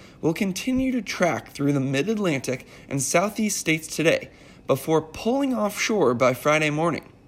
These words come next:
Showers and thunderstorms will continue to fire along and ahead of this boundary. A secondary cold front will pass through the Great Lakes and the Ohio-Tennessee Valley, weakening as it reaches the mid-Atlantic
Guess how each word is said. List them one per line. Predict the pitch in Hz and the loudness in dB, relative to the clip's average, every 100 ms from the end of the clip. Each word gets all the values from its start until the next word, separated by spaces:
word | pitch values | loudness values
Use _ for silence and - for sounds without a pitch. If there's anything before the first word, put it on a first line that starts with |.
| - - - - - | -20 -20 -20 -20 -4
Showers | - 135 143 143 | 6 8 8 6
and | 143 170 | 0 2
thunderstorms | 202 226 - 143 143 139 | 2 2 -2 0 0 0
will | 160 | -2
continue | 160 180 - - 254 254 | 0 -4 2 6 8 6
to | 220 | 0
fire | - - 160 147 | 0 2 4 6
along | 131 131 131 131 | 4 4 2 0
and | 131 120 | -2 -2
ahead | 139 143 | 2 2
of | 165 | 2
this | 147 - | 0 0
boundary. | 127 151 143 - - - - - - - - | 0 0 -2 -4 -10 -20 -20 -20 -20 -10 -4
A | |
secondary | 123 - 226 262 233 214 143 | -2 0 0 0 2 4 4
cold | - 131 127 | 2 0 0
front | 135 135 - - - - | 0 -4 -6 -18 -20 -4
will | 143 | -4
pass | 139 196 226 254 | -2 -6 -4 -6
through | - 214 | -4 -2
the | 143 | -2
Great | 120 143 208 - | 0 2 2 2
Lakes | 160 139 - | 2 2 -2
and | - 135 | -2 0
the | 139 139 | 2 2
Ohio-Tennessee | 123 139 151 202 233 - 202 180 - 190 | 0 0 0 0 -2 -4 -4 -4 -4 -2
Valley, | 165 165 127 - - - - - - | -2 0 -2 -6 -16 -20 -20 -16 -6
weakening | 170 233 - 147 143 131 - | 0 0 2 0 0 -2 -2
as | 131 131 | 0 2
it | |
reaches | 127 110 185 247 214 190 | 2 0 -2 -2 -4 -4
the | |
mid-Atlantic | 143 135 175 208 180 135 123 131 | -2 0 0 0 -2 -2 -2 -4